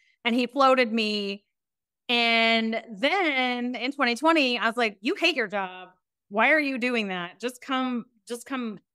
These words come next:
be a stay-at-home dad or whatever." So he works for me now.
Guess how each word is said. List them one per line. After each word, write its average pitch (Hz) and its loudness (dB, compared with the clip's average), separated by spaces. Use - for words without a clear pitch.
be 214 -4
a 202 -8
stay-at-home 196 -4
dad 180 -10
or 170 -8
whatever." 202 2
So 220 -2
he 277 0
works 285 2
for 220 -6
me 196 -4
now. 170 -4